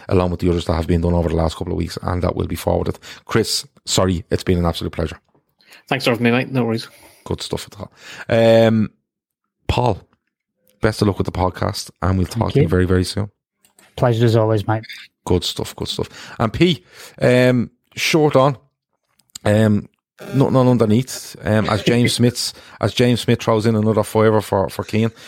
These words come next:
Speaker 1: fair play to him. Um,
Speaker 4: Legend.
Speaker 1: P, we'll get you on back on again soon, yeah?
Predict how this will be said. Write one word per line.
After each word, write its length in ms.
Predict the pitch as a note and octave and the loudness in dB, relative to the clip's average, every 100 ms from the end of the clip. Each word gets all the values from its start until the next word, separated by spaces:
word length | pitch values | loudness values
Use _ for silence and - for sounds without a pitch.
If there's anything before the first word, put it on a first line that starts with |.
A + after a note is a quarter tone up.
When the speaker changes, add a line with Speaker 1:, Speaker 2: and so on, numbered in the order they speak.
| - - | -20 -6
Speaker 1:
fair 220 | A2 G#2 | -2 0
play 180 | - A2+ | 0 -2
to 100 | B2+ | -6
him. 40 | - - - | -12 -20 -2
Um, 60 | A#2 | 2
Speaker 4:
Legend. 440 | A#2 A#2 A#2 G#2+ - - - - - - - - _ _ _ _ _ _ _ _ | 4 4 4 2 -2 -20 -20 -20 -18 -18 -20 -20 _ _ _ _ _ _ _ _
Speaker 1:
P, 240 | - A#2+ A2+ | 2 2 2
we'll 120 | A2 | 0
get 180 | A2 - | 0 2
you 80 | |
on 160 | G#2+ G2+ | 2 2
back 220 | G2+ G2+ | -2 -2
on 120 | G#2 | 0
again 240 | G2 F#2 F#2 | 0 0 -2
soon, 320 | - F#2+ F2+ | -2 -4 0
yeah? 160 | F#2+ | -2